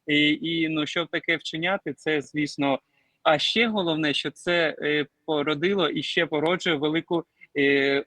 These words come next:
ненависть між громадянами, які перебувають в Україні і за кордоном. Того, що всіх і ті, хто в Україні так багато там писали в соцмережах і так далі, що так вам і треба, і що також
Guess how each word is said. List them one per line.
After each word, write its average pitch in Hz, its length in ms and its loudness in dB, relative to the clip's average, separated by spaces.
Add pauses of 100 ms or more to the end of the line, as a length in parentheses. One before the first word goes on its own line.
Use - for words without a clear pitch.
ненависть 156 680 0
між 139 260 -4
громадянами, 147 840 0
які 147 260 -2
перебувають 151 600 0
в 139 140 -6
Україні 202 680 0
і 156 140 0
за 170 220 2
кордоном. 147 580 -2 (280)
Того, 165 280 2
що 165 140 -2
всіх 156 380 -6
і 151 100 -6
ті, 165 280 -2
хто 156 200 -2
в 151 40 2
Україні 156 460 2
так 135 220 2
багато 147 540 0 (240)
там 139 160 2
писали 151 420 0
в 131 60 -8
соцмережах 147 720 -4
і 147 80 -4
так 143 180 -4
далі, 143 240 2
що 147 140 -6
так 165 220 -2
вам 147 200 -4
і 143 60 -2
треба, 185 460 2 (400)
і 139 180 -2
що 143 340 -2 (160)
також 151 400 -2